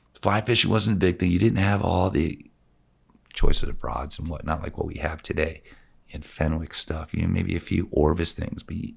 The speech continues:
you, there was no fly shops or anything like that. So we were throwing, like, you know, golden eyes and, you know, treble hooks and stuff. And you'd catch one fish alight, and then they'd stop eating the plug. Yeah, you'd sit there and they're just popping,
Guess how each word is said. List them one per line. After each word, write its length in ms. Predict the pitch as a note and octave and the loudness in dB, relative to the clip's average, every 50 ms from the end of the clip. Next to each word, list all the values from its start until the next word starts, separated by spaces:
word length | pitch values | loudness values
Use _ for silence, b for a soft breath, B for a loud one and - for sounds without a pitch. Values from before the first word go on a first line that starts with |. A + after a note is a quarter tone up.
| - - | -10 -6
you, 200 | G2+ A2+ - - | -6 -6 -4 -2
there 100 | - A2+ | 0 0
was 100 | G#2 G2 | 2 4
no 120 | G#2+ F#2+ | 2 2
fly 260 | - - - B1 B1+ C#2 | 2 0 -2 -2 -2 -4
shops 460 | C2+ - - B1 A1+ A1 - - - | -2 -2 0 0 -2 -2 -4 -8 -10
or 80 | - - | -8 -8
anything 280 | G1+ - - - - | -8 -8 -8 -10 -10
like 200 | - - - - | -10 -12 -12 -8
that. 300 | - - G2 G2+ G2 - - _ _ _ - - - - _ - | -6 -6 -6 -6 -8 -12 -16 _ _ _ -20 -20 -20 -20 _ -2
So 140 | - - G2+ | 2 4 6
we 100 | G#2 G#2+ | 6 6
were 80 | G#2+ | 4
throwing, 280 | F#2 - F#2 E2+ D#2 D2+ | 4 4 2 2 2 0
like, 200 | C#2+ - C#2 - - - | -2 -4 -6 -8 -10 -8
you 120 | - - | -8 -8
know, 180 | - - - - - - - - | -8 -10 -12 -16 -18 -20 -12 -4
golden 400 | - E2 D2+ C#2+ C2 D2+ D2 C#2+ | 0 2 2 2 2 0 -2 -2
eyes 380 | C#2 - - - - - - - | -4 -6 -8 -10 -10 -12 -10 -10
and, 220 | - - F#2 F#2 - - _ - | -8 -10 -10 -12 -16 -18 _ -14
you 80 | - E2+ | -12 -12
know, 60 | F2 | -12
treble 340 | - - - - - - - | -12 -8 -6 -6 -6 -4 -6
hooks 220 | - - - - | -6 -6 -6 -8
and 80 | - - | -6 -6
stuff. 280 | - - - - - - | -6 -4 -4 -4 -4 0
And 120 | - A#2 | 2 2
you'd 160 | C3 C3 A#2 | 4 2 2
catch 280 | - G#2+ G#2 - - - | 0 -2 -2 -4 -4 -6
one 240 | - D2+ F#2 G2+ G2+ | 0 2 2 2 2
fish 240 | - - E2 - - | 2 0 0 0 0
alight, 380 | D#2 C2+ D2 - - - - - - _ _ _ _ _ _ _ _ _ _ _ _ _ | 0 0 -2 -2 -4 -6 -10 -16 -20 _ _ _ _ _ _ _ _ _ _ _ _ _
and 80 | - C2+ | -2 0
then 140 | C#2 C2+ C#2+ | 0 0 -2
they'd 120 | C#2+ C#2+ | -2 -4
stop 360 | - - - - C#2+ - - | -2 -2 -2 -4 -4 -6 -8
eating 140 | - - C2+ | -10 -8 -10
the 60 | - | -12
plug. 320 | - - - C#2+ - - - - _ _ _ _ _ _ - - - - - | -10 -8 -10 -10 -10 -12 -16 -20 _ _ _ _ _ _ -20 -18 -18 -18 -16
Yeah, 100 | - D2+ D#2 E2 | -16 -16 -16 -16
you'd 80 | D#2+ D#2 | -16 -14
sit 220 | - - - - | -12 -12 -12 -12
there 120 | - - - | -12 -16 -16
and 100 | - - | -18 -20
they're 80 | - | -20
just 200 | - - - - | -20 -20 -18 -16
popping, 320 | - - - - - - | -14 -14 -14 -14 -16 -20